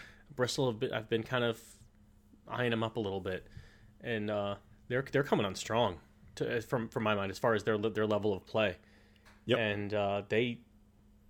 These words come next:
Speaker 1: they had every opportunity to say, "This team wants it."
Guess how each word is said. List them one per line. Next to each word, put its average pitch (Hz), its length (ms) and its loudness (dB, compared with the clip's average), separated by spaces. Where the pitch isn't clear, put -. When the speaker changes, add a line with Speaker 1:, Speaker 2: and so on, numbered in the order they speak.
Speaker 1:
they 147 160 4
had 151 300 4
every 156 240 6
opportunity 127 680 2
to 123 120 0
say, 110 520 2
"This 120 180 -2
team 120 220 0
wants 107 240 -2
it." 95 140 -4